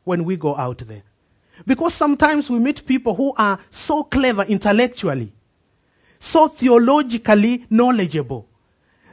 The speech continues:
that they will pick some things in the Bible and they will try to draw our mind elsewhere and convince us to things that we don't understand.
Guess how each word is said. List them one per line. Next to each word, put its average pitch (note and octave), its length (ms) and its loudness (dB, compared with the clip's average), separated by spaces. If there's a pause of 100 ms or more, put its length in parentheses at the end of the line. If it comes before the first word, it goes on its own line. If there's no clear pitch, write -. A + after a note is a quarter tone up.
that C4+ 160 2
they C4+ 180 0
will C4+ 220 0
pick E4+ 260 0
some C4+ 260 -2
things C#4 360 0
in G#3+ 140 0
the F#3 100 -2
Bible G3+ 400 0
and A3+ 160 0
they B3+ 80 0
will B3 180 0
try D4+ 320 0
to A#3+ 180 -4
draw G#3+ 320 -2
our G3+ 220 4
mind A3+ 320 -2
elsewhere G3 460 -2
and F#3+ 180 -4
convince G#3 460 -4
us F#3 180 -2
to G3+ 120 -6
things C4 280 -4
that G#3 180 -2
we G#3 120 -6
don't B3 220 -2
understand. F#3+ 640 -4